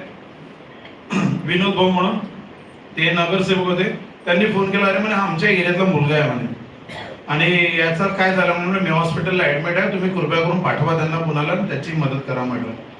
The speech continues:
तर मी त्याच्या परिवाराच्या लोकांचा नंबर येऊन त्याला कॉल केला त्यांनी. कॉल केला तर म्हणे, "तो बरा आहे," म्हणे, "वाचला," म्हणे, "त्यावेळेस वेळेवर उपचार झाला," म्हणून.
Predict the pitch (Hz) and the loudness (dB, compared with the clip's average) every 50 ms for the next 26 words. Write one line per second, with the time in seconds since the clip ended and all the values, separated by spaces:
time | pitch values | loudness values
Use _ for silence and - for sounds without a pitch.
0 | - - - - - - - 180 180 190 185 185 185 208 208 208 202 175 165 156 | -20 -20 -20 -18 -12 -6 -2 0 2 4 4 4 2 2 0 0 0 0 0 2
1 | 175 180 180 180 185 190 185 170 170 175 175 185 190 185 160 160 160 170 175 180 | 2 2 2 2 2 2 0 0 0 0 0 0 0 0 0 2 2 2 2 2
2 | 185 185 - - 165 165 160 143 135 131 135 143 131 123 - - 120 120 - - | 0 0 0 0 0 0 0 0 0 0 0 -2 -2 0 -2 -2 -2 -4 -6 -8
3 | - - 147 151 156 156 - 175 170 175 175 190 180 170 165 160 160 170 196 202 | -4 -2 -2 0 0 0 0 0 0 2 2 2 0 0 0 0 0 0 0 -2
4 | - - - - - - - - 202 196 - 160 160 160 180 185 180 180 175 175 | -4 -6 -10 -16 -18 -20 -6 -2 -2 0 2 2 2 4 4 4 4 2 2 0
5 | 175 175 175 170 147 135 - - 170 165 165 170 170 165 170 170 175 180 170 165 | 0 0 0 0 0 0 0 0 0 0 0 0 0 0 2 2 2 0 0 0
6 | 156 151 156 165 175 175 175 156 139 - - - 147 139 143 143 143 139 135 135 | 0 0 2 2 2 2 0 -2 -4 -4 -2 0 0 2 2 2 2 2 0 0
7 | 131 127 | 0 -2